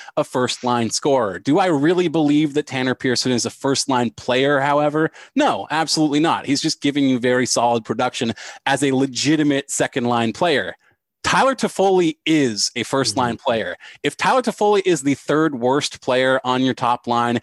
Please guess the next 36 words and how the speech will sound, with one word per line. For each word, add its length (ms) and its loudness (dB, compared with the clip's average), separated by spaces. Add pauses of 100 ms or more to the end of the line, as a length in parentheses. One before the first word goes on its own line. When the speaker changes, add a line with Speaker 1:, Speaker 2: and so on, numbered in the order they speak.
(160)
Speaker 1:
you 160 0
have 140 2
a 40 -2
great 360 -2
fucking 340 -2
top 320 -2
line. 340 -8 (100)
And 360 0 (300)
Vancouver 540 0
did 420 -2
in 260 -2
these 180 0
playoffs 560 -2
when 140 0
they 100 0
were 160 2
healthy, 420 -2
when 160 -14
he 120 -4
was 300 0
in 100 0
the 60 0
lineup. 480 -2 (360)
That 280 -2
was 140 2
a 80 2
very 380 2
big 260 0
luxury 680 0
and 140 0
a 80 0
big 320 -4
reason 400 0
why 400 0 (280)
that 320 -4
series 680 2